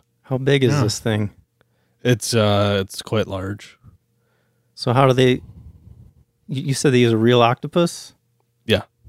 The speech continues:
Speaker 1: A real, real, really large octopus?
Speaker 3: Well, they did a lot of close-ups.
Speaker 1: Right, okay.
Speaker 3: Like, it, most of the stuff was off-screen.
Speaker 1: Yeah.
Speaker 3: Like, they just show people getting pulled down.
Speaker 2: What you don't see is the scariest thing.
Speaker 3: Yeah, exactly.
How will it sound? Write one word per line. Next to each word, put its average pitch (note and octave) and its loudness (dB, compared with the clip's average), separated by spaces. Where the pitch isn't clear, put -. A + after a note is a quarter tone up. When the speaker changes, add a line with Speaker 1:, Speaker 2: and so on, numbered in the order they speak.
Speaker 1:
A A#2 -6
real, A#2 0
real, A#2+ -4
really A#2+ 2
large A#2 2
octopus? D3+ -2
Speaker 3:
Well, D3+ 6
they D#3 6
did D#3 6
a D3 6
lot B2 4
of G2 -6
close-ups. - -8
Speaker 1:
Right, G#2+ -6
okay. G#2+ -10
Speaker 3:
Like, C3+ 4
it, C#3 4
most E3 6
of C#3 4
the A#2 2
stuff A2 0
was G#2 -4
off-screen. F#2 -8
Speaker 1:
Yeah. G#2+ 0
Speaker 3:
Like, C3+ 4
they C#3 6
just C3+ 4
show B2 4
people A#2 0
getting G#2+ 2
pulled A2 -2
down. G2+ -2
Speaker 2:
What C3+ 0
you C3+ 4
don't B2 4
see A#2+ -4
is G#2 -4
the G#2 -8
scariest A2+ -6
thing. A2+ -20
Speaker 3:
Yeah, A#2 2
exactly. A2+ 0